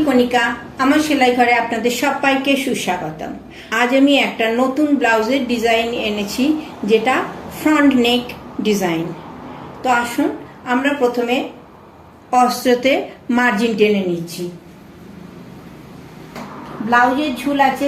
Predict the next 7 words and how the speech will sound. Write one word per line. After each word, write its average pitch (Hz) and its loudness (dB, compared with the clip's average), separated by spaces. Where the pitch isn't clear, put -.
সাড়ে 247 2
তেরো, 254 4
আপার 294 4
চেস্ট 254 2
পঁয়ত্রিশ, 254 2
চেস্ট 277 6
ঊনচল্লিশ 262 0